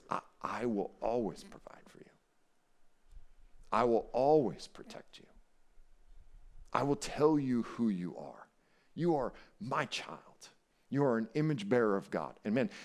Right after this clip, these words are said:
th-, this is a great example of something where if you, if you are feeling this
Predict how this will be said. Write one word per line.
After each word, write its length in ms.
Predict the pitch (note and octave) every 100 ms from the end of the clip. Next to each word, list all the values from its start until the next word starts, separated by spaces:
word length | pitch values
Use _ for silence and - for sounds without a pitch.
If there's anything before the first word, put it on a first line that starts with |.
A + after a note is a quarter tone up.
| -
th-, 140 | C3 -
this 360 | B2 B2 D3 A2+
is 100 | A2+
a 60 |
great 260 | G2 D#3+ D3+
example 400 | F2+ B2 A2 F#2+
of 80 | F2
something 300 | A2+ G#2 F#2+
where 180 | F#2+
if 100 | F2+
you, 240 | G#2+ C3+ F#3
if 160 | - -
you 160 | G#3 D4+
are 80 |
feeling 680 | - - - B2 B2 A#2+ F#2+
this 140 | F2+